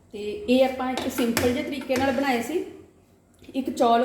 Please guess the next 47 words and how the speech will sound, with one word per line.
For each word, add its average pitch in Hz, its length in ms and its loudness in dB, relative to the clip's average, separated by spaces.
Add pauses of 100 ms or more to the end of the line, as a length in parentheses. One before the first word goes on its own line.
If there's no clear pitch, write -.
ਉਬਾਲ 190 380 0
ਕੇ 254 220 -2 (560)
ਤੇ 240 60 2
ਉਸ 233 80 2
ਤੋਂ 240 160 0
ਬਾਅਦ 233 120 -2
ਉਹਨਾਂ 247 140 2
ਨੂੰ 269 100 0
ਤੜਕਾ 208 380 -2
ਲਾ 233 140 0
ਕੇ 247 160 -2
ਵੀ 254 120 -2
ਬਣਾਉਂਦੇ 254 440 0
ਆ 254 80 0 (260)
ਤੇ 226 60 -6
ਕਿਸੇ 220 220 -8
ਦਿਨ 220 140 -4
ਆਪਾਂ 214 300 -2
ਫਿਰ 208 220 -4
ਬਣਾਏ 240 280 2
ਤਾਂ 214 140 -6
ਆਪਾਂ 208 220 -6
ਉਹ 180 200 -2
ਬਣਾਵਾਂਗੇ, 262 500 0 (460)
ਕਿਉਂਕਿ 233 260 -2
ਅੱਜ 214 160 -4
ਜਲਦੀ 185 260 -2
ਜਲਦੀ 214 280 -4
'ਚ - 120 -10
ਬਣਾਉਣੇ 220 340 -2 (120)
ਤੇ 214 200 -6
ਇਸ 190 180 -8
ਲਈ 196 100 -8
ਆਪਾਂ 196 300 -2 (220)
ਸਿੰਪਲ 190 380 -4
ਤਰੀਕੇ 190 320 -4
ਨਾਲ 196 140 -2
ਬਣਾ 226 240 0
ਲਏ। 233 140 2 (500)
ਤੇ - 60 -12
ਕੁਮੈਂਟ 240 400 0
ਕਰਕੇ 262 440 -2
ਸਾਰੇ 240 280 0
ਜਣੇ 247 220 0
ਦੱਸਿਓ 214 320 -6
ਕਿ 269 100 -8
ਤੁਸੀਂ 254 380 0